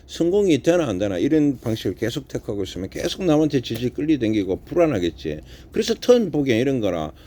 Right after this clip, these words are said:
불안 초조하면서 돈을 잃는 주식 투자를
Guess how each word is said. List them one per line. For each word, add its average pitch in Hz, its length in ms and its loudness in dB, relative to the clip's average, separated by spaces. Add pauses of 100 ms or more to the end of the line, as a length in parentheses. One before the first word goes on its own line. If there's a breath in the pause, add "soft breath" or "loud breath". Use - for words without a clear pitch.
(220 loud breath)
불안 185 420 4
초조하면서 147 1600 0
돈을 165 480 2
잃는 117 420 2
주식 - 320 -8
투자를 107 480 -2